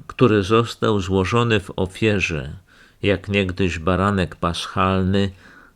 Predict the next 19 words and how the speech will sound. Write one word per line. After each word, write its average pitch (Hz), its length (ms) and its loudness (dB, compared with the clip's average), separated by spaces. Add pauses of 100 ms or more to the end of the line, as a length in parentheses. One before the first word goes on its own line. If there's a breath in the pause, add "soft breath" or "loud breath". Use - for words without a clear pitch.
zabity 92 680 2
w - 100 -6
noc 101 340 -2
wyjścia 104 600 0
Izraelitów 95 1160 0
z - 80 -8
niewoli 101 580 2
egipskiej, 107 840 -2 (480 loud breath)
którego 117 560 4
krew 127 360 4
na 101 240 -2
odrzwiach 110 680 0
wstrzymywała 107 960 -2
anioła 92 460 2
śmierci. 82 840 -6 (2250 soft breath)
„On 117 420 2 (100)
poniósł 113 840 0
grzechy 107 600 2
wielu 82 600 0